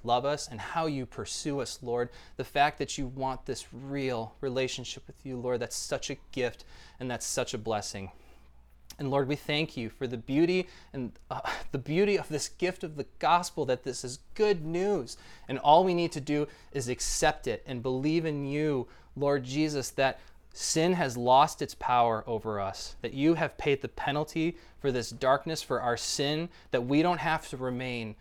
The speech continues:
in exile anymore, Lord. We just have to say, "Yes, Lord, I believe. I believe in this promise. Lord, deliver me and bring me back to the promised land."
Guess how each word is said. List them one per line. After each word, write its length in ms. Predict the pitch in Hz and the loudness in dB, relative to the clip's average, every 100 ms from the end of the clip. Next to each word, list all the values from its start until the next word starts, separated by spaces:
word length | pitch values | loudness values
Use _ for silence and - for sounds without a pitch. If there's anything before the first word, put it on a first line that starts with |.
| - - - | -18 -20 -8
in 240 | 139 143 151 127 | -2 0 0 -2
exile 560 | 127 117 107 101 101 | -4 -2 0 0 -2
anymore, 380 | 113 107 98 95 | -6 -8 -6 -8
Lord. 300 | 95 101 104 - | -4 -4 -4 -4
We 120 | 135 | -4
just 220 | 139 - | -4 -2
have 120 | 143 - | -4 -4
to 80 | |
say, 220 | 120 131 117 | -6 -4 0
"Yes, 380 | 127 151 - | 4 4 4
Lord, 180 | 143 139 127 | 2 2 0
I 80 | 110 | -4
believe. 560 | 113 113 151 165 165 | -4 2 4 4 4
I 80 | 113 | -2
believe 420 | 107 120 135 151 | -4 0 4 4
in 100 | 147 | 2
this 120 | 131 - | -4 -4
promise. 500 | - 131 139 135 - - - | -2 0 0 -4 -8 -16 -6
Lord, 240 | 127 135 131 | 2 4 2
deliver 440 | 120 123 143 135 | -2 2 2 2
me 180 | 127 117 | 0 0
and 120 | 110 | -2
bring 320 | 107 127 135 139 | -4 -2 -2 0
me 140 | 143 | -2
back 400 | 120 127 123 - | -2 2 2 0
to 100 | 135 | -6
the 100 | 113 | -6
promised 520 | - - 107 107 - | -8 -8 -8 -8 -10
land." 320 | 95 85 85 | -12 -14 -16